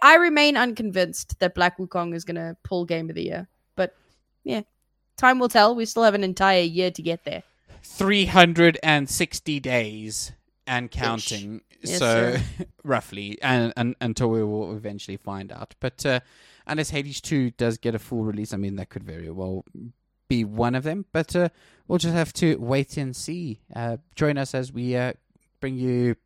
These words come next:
Speaker 2: more episodes and more news. And, uh, hopefully we can all uncover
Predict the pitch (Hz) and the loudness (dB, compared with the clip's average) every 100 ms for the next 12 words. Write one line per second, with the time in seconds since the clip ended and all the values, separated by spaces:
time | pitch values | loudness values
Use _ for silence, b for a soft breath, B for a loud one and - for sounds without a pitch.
0 | _ _ 113 123 110 - 127 113 101 113 | _ _ 0 2 2 0 -2 0 0 0
1 | 117 110 113 127 98 107 - b b b | 0 2 4 4 4 0 -6 b b b
2 | b _ 117 120 117 117 117 120 - - | b _ -8 -6 -2 0 2 2 0 -6
3 | _ - 131 - 127 131 135 113 117 127 | _ -2 -2 0 0 0 -2 -6 -4 -2
4 | 120 113 - 123 120 113 | -2 -6 -8 -6 -4 -2